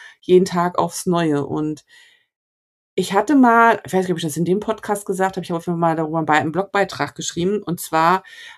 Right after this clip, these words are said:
habe ich mir mal ein Interview angehört, ähm, vom Lars, ähm, Eidinger. Und da ging es um das Thema Zeit. Und da hatte er gesagt, dass er zum Thema Zeit folgende Einstellung hat. Er sieht die Zeit nicht als,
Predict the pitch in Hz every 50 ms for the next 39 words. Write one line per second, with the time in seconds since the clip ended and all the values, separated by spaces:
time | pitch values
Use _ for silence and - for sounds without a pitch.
0 | _ - 170 160 165 180 196 202 208 180 180 - 180 170 165 160 156 156 - 190
1 | 214 233 226 202 190 208 - - 190 202 208 208 208 202 202 202 208 208 208 208
2 | - - - 175 175 175 170 170 175 170 - - 165 160 160 156 151 147 143 147
3 | 143 - - - - 156 156 151 147 143 143 143 143 143 143 143 - - 151 156
4 | 180 214 240 254 262 269 269 _ _ - - - - - _ _ _ - 180 185
5 | 180 175 - 185 220 226 208 180 185 180 175 - - - - 180 180 170 170 -
6 | - - - 151 151 151 135 127 123 - - _ _ _ - - - - - _
7 | - 160 175 180 180 180 180 196 220 214 202 196 196 202 208 - - 160 170 190
8 | 196 190 190 156 156 156 170 202 208 - - - 175 175 - - - 156 180 202
9 | 202 - - 180 180 - 185 180 180 170 170 - - 165 160 160 165 170 - -
10 | 165 160 156 160 156 - - 269 294 - - 294 269 262 254 240 - 226 226 226
11 | - - 165 170 170 156 160 170 180 - - - 151 - - - - 165 160 170
12 | 202 208 - - 180 185 180 - - 139 151 156 151 151 147 - - - - -